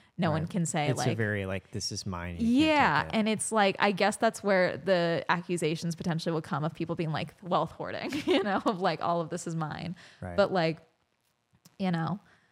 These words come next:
Speaker 1: at the end of the day, it's like, I kind of have just been kind of building up my own stability. And I do worry about that as well because I've gotten so comfortable being alone.
Speaker 2: Right.
Speaker 1: So, I don't know. It's very broad going around, but, like, for the next five years,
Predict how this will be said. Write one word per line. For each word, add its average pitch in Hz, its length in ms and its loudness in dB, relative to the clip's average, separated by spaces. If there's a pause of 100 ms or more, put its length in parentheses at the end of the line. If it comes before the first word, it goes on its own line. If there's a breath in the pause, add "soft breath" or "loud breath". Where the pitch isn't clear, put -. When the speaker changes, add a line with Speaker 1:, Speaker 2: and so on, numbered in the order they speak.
(260 soft breath)
Speaker 1:
at 196 120 -4
the 196 120 4
end 185 80 4
of 175 60 2
the 180 80 2
day, 175 480 4
it's - 240 -4
like, 170 320 2
I 180 100 2
kind 180 320 0
of 233 80 0
have 190 140 0
just 180 200 -2
been 170 120 -2
kind 175 200 -2
of 170 140 -2
building 170 300 2
up 160 100 0
my 170 140 0
own 160 140 0
stability. 156 680 -2 (100)
And 196 120 0
I 196 80 4
do 262 220 0
worry 269 180 4
about 220 240 0
that 190 120 2
as 175 140 -2
well 185 220 2
because 196 240 -2
I've 170 100 -4
gotten 170 240 -2
so 156 520 -4
comfortable 160 440 -8
being 160 240 -4
alone. 151 520 -6 (600 loud breath)
Speaker 2:
Right. 90 340 -10 (200)
Speaker 1:
So, 156 440 -4 (520)
I 165 120 -2
don't 135 80 -4
know. 135 160 -6
It's - 240 -8
very 175 280 0
broad 143 840 -6 (220)
going 165 280 -4
around, 156 340 -6
but, 165 120 -2
like, 175 200 -2
for - 80 -8
the 180 60 0
next 170 220 -4
five 165 200 0
years, 170 220 -2